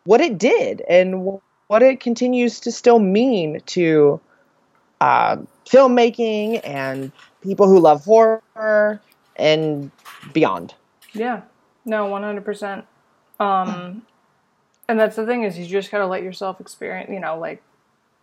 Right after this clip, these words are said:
Speaker 2: let yourself experience these things and you'll be, it's interesting, you know, you don't have to go out and check out a book from the library, you know,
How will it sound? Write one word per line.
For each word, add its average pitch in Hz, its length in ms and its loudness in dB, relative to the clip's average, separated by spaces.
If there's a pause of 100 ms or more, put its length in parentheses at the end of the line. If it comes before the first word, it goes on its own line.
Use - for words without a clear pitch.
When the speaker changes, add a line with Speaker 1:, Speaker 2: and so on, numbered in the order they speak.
(100)
Speaker 2:
let 190 520 -8
yourself 214 320 -12
experience 330 460 -14
these - 200 -20
things - 340 -20
and 175 220 -18
you'll 170 120 -18
be, 170 560 -16
it's - 300 -18
interesting, 185 440 -14
you 202 80 -8
know, 175 100 -10
you 165 120 -14
don't 185 160 -14
have 180 140 -14
to 175 100 -12
go 170 160 -12
out 170 180 -10
and 190 80 -18
check 185 160 -18
out 170 80 -14
a 170 40 -14
book 165 240 -16
from 170 80 -20
the 165 80 -16
library, 165 580 -10 (640)
you 190 80 -12
know, 151 300 -12